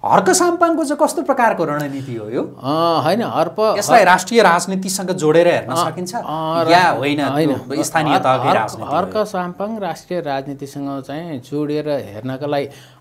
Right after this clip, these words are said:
Speaker 2: अप्रत्यक्ष रूपमा चाहिँ केही आधारहरू छन्।
Speaker 1: अँ।
Speaker 2: तर उहाँले अहिलेसम्म गर्दै गर्दाखेरिमा as such पिपुललाई डेलिभर गर्ने कुरामा चाहिँ त राम्रै गर्नुभएको छ।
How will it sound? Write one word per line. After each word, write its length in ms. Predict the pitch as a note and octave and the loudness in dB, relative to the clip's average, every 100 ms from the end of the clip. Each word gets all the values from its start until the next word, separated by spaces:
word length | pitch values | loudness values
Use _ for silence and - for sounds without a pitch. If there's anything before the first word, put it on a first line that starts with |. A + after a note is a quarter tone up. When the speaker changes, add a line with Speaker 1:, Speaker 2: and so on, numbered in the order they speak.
| - | -6
Speaker 2:
अप्रत्यक्ष 460 | D#3 F#3 F3+ F3 F3+ | -4 -4 -4 -6 -4
रूपमा 340 | D#3+ D#3+ D3 | -4 -6 -8
चाहिँ 240 | B2 G2 | -10 -12
केही 140 | F#2+ A#2+ | -8 -6
आधारहरू 600 | G#2 G#2 G#2+ G#2 F#2+ F#2 | -6 -8 -10 -10 -10 -12
छन्। 420 | - G2+ A2 A#2+ | -14 -14 -16 -18
Speaker 1:
अँ। 180 | A2 G2+ - - _ | -18 -18 -20 -20 _
Speaker 2:
तर 80 | G#3 | 2
उहाँले 520 | F#3 E3+ G3+ G3+ A3 | 4 2 2 2 0
अहिलेसम्म 560 | - F#3 G3+ A3 G#3 G#3 | 0 2 4 2 0 0
गर्दै 340 | F#3 F3+ G#3 | 0 2 2
गर्दाखेरिमा 600 | G3 F#3 F#3 F#3 F#3+ G3+ | 2 2 0 -2 -4 -4
as 280 | F3 E3+ - | -4 -6 -2
such 160 | G#3 G3+ | -4 -4
पिपुललाई 420 | F3 E3+ F#3 F#3+ | -8 -4 -2 0
डेलिभर 420 | C#3+ D3 E3 F3+ | 0 0 2 2
गर्ने 260 | E3 D#3 D#3 | 2 -2 -4
कुरामा 400 | D#3 C#3+ C3+ C3+ | -6 -4 -4 -4
चाहिँ 220 | C#3 C#3+ | -6 -6
त 20 | |
राम्रै 400 | E3 B2+ A#2 B2+ | -4 -4 -4 -4
गर्नुभएको 580 | A#2+ A2 G#2+ G#2 G2 | -6 -8 -10 -10 -12
छ। 100 | A2+ | -12